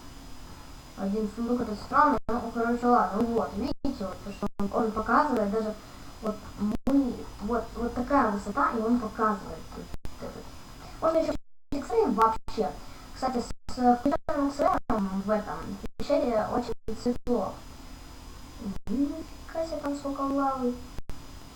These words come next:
Криперочки. Этот на серверах находил.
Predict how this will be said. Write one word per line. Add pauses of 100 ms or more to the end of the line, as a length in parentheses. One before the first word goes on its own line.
(360)
Криперочки. (1040)
Этот (120)
на
серверах (420)
находил.